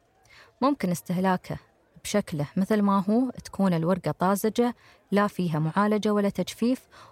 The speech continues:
وممكن نستخدمها جافة، واللي هو أكثر شكل نستخدم فيه الغار في الطبخ. وممكن بعد الورقة الجافة نفسها يطحنونها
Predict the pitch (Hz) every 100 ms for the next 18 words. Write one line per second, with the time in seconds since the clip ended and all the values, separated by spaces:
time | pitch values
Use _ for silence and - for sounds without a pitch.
0 | - 180 202 233 - 254 254 _ _ _
1 | _ 196 196 - 208 190 208 190 214 220
2 | 226 - 240 240 - _ _ _ - 240
3 | 247 240 262 - - 202 - 208 202 175
4 | - 202 - - - 208 185 170 202 240
5 | 247 _ _ - 220 139 135 - - -
6 | _ _ _ _ _ - _ - 180 208
7 | 226 202 175 165 147 151 160 214 208 196
8 | 202 202 - 202 - 214 - 247 190 -
9 | - 185 226 233 262